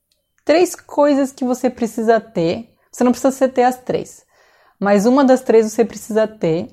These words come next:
pra chamar a atenção das pessoas e elas quererem o teu trabalho. A primeira delas é, que é uma bem difícil,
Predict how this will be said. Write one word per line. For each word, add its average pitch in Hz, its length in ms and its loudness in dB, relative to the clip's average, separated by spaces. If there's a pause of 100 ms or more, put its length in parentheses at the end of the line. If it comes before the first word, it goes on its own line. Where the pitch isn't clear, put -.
pra 202 180 0
chamar 202 280 -2
a 208 40 0
atenção 226 360 -4
das 190 160 -6
pessoas 180 540 -4
e 202 140 -4
elas 196 280 -2
quererem 185 360 -2
o 185 40 -8
teu 180 100 -6
trabalho. 208 420 -2 (840)
A 202 80 0
primeira 240 420 0
delas 208 480 2 (160)
é, 185 360 -2 (420)
que 190 100 -2
é - 20 2
uma 180 160 0
bem 180 200 -2
difícil, 190 580 -2